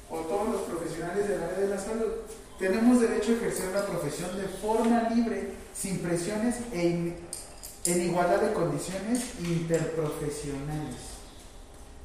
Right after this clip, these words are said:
Interprofesionales. ¿Qué quiere dar a entender interprofesionales? Bueno, primero, de forma libre.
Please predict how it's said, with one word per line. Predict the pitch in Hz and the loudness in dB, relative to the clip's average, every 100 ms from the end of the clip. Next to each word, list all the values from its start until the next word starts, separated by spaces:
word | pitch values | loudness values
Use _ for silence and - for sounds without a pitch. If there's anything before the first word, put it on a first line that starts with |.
| - 196 | -10 4
Interprofesionales. | 240 277 240 220 214 226 220 180 - 160 - 151 165 165 147 | 6 6 2 -2 0 0 -2 -4 -4 -6 -6 -6 -6 -6 -6
¿Qué | 190 | -6
quiere | 220 214 | -2 -2
dar | 208 | 0
a | 214 | -4
entender | 202 160 175 | -4 -6 -6
interprofesionales? | 196 - 160 147 160 143 143 - - 165 143 - - - - - - - - - - - - - - - - - - - - - - - - - - - - - - - - - | -8 -6 -6 -4 -4 -6 -6 -8 -8 -6 -6 -8 -12 -14 -16 -18 -18 -18 -18 -18 -18 -18 -18 -18 -18 -20 -20 -18 -18 -18 -18 -18 -16 -16 -18 -18 -16 -16 -18 -16 -16 -16 -16 -4
Bueno, | 220 269 | 2 4
primero, | 240 269 254 - - - - - - - - | 4 4 4 4 0 -6 -12 -14 -14 -16 -6
de | 185 | 0
forma | 196 240 247 233 | 4 8 8 6
libre. | 202 175 | 4 0